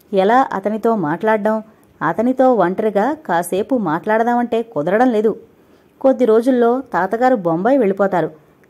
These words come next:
ఆయన వెళ్ళిపోతే తను ఒంటరిదైపోతుంది. ఆమెకు దుఃఖం ముంచుకొచ్చింది. ఆమెకు ఆ వేళంతా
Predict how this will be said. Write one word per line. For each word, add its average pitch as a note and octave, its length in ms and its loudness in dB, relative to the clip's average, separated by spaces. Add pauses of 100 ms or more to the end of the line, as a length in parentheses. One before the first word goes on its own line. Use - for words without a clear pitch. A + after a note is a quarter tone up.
ఆయన C4+ 240 4
వెళ్ళిపోతే A3+ 760 0 (100)
తను F3+ 260 -2
ఒంటరిదైపోతుంది. F#3+ 880 -2 (540)
ఆమెకు F3 460 -4
దుఃఖం F#3 500 -4
ముంచుకొచ్చింది. E3+ 600 -2 (480)
ఆమెకు C4 380 4
ఆ A#3+ 120 2
వేళంతా A#3 640 2